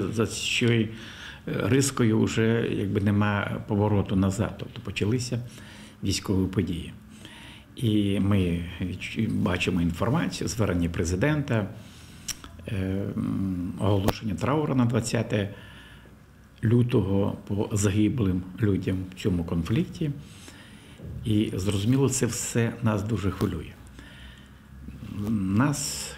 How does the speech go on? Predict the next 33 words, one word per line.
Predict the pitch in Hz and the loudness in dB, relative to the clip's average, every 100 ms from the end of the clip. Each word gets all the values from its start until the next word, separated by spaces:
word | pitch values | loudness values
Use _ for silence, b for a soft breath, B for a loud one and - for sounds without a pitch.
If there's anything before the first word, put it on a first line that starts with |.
| - | -2
коростенців, | 113 98 - 139 165 165 123 110 | 2 2 4 4 4 4 4 4
хвилює | - 113 117 110 | 4 6 6 4
те, | 123 120 | 4 4
що | - 110 - | 4 2 2
наша | 110 101 - | 2 2 -2
участь | - 110 - 95 - | 0 0 2 0 -2
в | - | -4
подіях | 107 92 87 85 | -2 2 0 0
в | - | -6
Києві, | - 208 190 190 165 B B B B B | 0 2 2 0 -4 B B B B B
і | 131 | -4
те, | 127 127 | 0 0
що | - | 0
проходить, | - 110 - 101 107 - - 117 | -2 -2 0 0 0 -2 -8 -4
е, | 101 98 - | -2 -4 0
в | 113 | 0
місті | 95 - | 0 -2
Коростені. | 120 95 85 - - - B B B B | -2 -2 -4 -8 -10 -10 B B B B
Ну, | 190 | 4
взагалі, | 160 143 170 175 160 - 120 | 6 6 6 6 4 2 0
я | 110 120 117 | 2 4 4
як | 98 104 - - | 2 0 -10 -2
міський | 117 104 - 101 | 2 2 2 2
голова, | 98 123 170 | 4 4 4
як | 120 95 | 2 2
громадянин | 95 95 95 104 160 | 2 4 2 2 2
нашого | 165 123 123 113 | 2 0 2 4
міста, | 117 - 113 B B B B - | 2 0 -6 B B B B -4
просив | 101 - 160 139 | -2 2 2 4
би | 113 | 4
не | 120 | 4
приймати | 123 120 107 92 - - | 4 4 4 2 -2 0
участь, | 120 - - - | 0 0 -2 -6